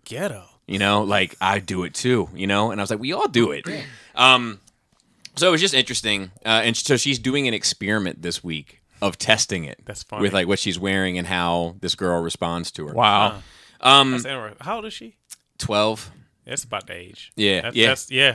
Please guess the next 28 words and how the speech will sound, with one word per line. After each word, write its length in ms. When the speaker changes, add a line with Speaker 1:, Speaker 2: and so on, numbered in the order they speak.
Speaker 3:
My 60
Speaker 1:
That's 20
Speaker 3:
daughter's, 340
Speaker 1:
it. 60
Speaker 3:
my 100
daughter's 340
thirteen, 560
and 100
all 140
she 140
wants 220
to 80
wear 240
is, 200
is 220
hoodies. 420
Like, 240
that's 220
it, 160
Speaker 2:
Yeah. 200
Speaker 3:
all 80
the 40
time. 460
Speaker 1:
Keep 220
it 60
up. 180
Speaker 2:
Um, 400
so, 480